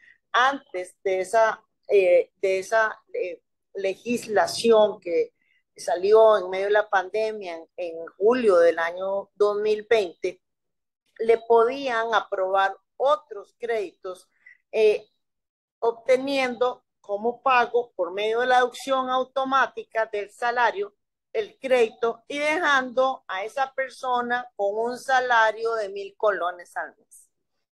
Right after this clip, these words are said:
con un salario de quinientos colones al mes. Habían miles de miles de funcionarios públicos costarricenses que me decían, "Es que no puedo ir al cajero automático porque en el cajero ni siquiera,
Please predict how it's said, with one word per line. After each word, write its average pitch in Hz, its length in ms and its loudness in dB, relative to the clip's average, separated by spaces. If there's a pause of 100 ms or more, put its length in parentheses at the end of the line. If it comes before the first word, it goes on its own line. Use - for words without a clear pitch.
(180)
con 214 180 0
un 226 180 -2
salario 233 520 2
de 233 160 4
quinientos 233 760 -6
colones 208 420 0
al 180 120 0
mes. - 220 -18 (360)
Habían 262 600 -2 (120)
miles 240 800 -2
de 190 180 -6
miles 226 600 -2
de 185 100 -2
funcionarios 202 1120 -4
públicos 254 840 2 (300)
costarricenses 226 1500 -2 (400)
que 202 500 0
me 196 100 -2 (100)
decían, 220 500 -4
"Es 214 200 -4
que 262 120 -6
no 262 200 -4
puedo 254 240 2
ir 262 180 -2
al 254 140 -2
cajero 226 300 2
automático 233 760 -8
porque 185 320 -10
en 185 80 -10
el 185 140 -8
cajero 208 400 2
ni 240 100 -12
siquiera, 220 680 2